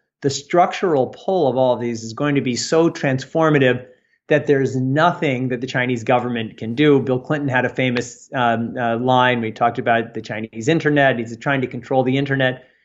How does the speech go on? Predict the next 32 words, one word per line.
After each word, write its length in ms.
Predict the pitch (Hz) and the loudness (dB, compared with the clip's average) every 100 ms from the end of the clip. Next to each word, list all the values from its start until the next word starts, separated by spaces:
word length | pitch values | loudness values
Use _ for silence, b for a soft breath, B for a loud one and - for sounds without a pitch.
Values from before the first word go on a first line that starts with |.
| b | b
He's 100 | 127 | -8
trying 280 | 123 139 127 | -2 0 0
to 80 | 117 | -2
nail 440 | 117 131 135 131 131 | -2 0 4 4 2
Jell-O 480 | 113 131 131 123 | 0 0 2 0
to 80 | 113 | -2
the 100 | 113 | -6
wall. 400 | 147 202 170 135 | 0 4 6 4
Good 220 | 117 131 | 0 -2
luck 200 | 131 147 | 0 0
with 140 | 160 151 | -2 -2
that. 320 | 156 180 b b b b - | 0 0 b b b b -10
Well, 100 | 190 | -2
China's 340 | 202 208 196 | 0 2 0
nailed 520 | 175 185 185 190 175 - 214 | 0 4 4 2 -4 -14 -18
Jell-O 480 | 151 180 185 185 180 | -4 0 2 4 2
to 120 | 175 | -2
the 100 | 165 | -6
wall. 240 | 165 208 196 | -2 0 0
They've 140 | 123 | -2
done 160 | 123 147 | -2 0
actually 440 | 147 151 156 139 | 0 0 -2 -2
a, 20 | 127 - | -2 -4
a 80 | 139 | -10
great 320 | 120 147 139 | 0 0 2
job. 420 | 147 160 143 101 | 2 2 2 -2
They've, 240 | 123 117 113 | -6 -8 -10
they've 280 | 131 127 123 | -6 -2 0
gotten 360 | 135 127 113 120 | 2 2 2 0
rich. 380 | 143 151 151 - _ _ _ _ | 2 2 0 -12 _ _ _ _
Um, 440 | 151 139 135 131 147 | 2 4 2 0 -8
uh, 420 | 131 120 110 | -8 -6 -6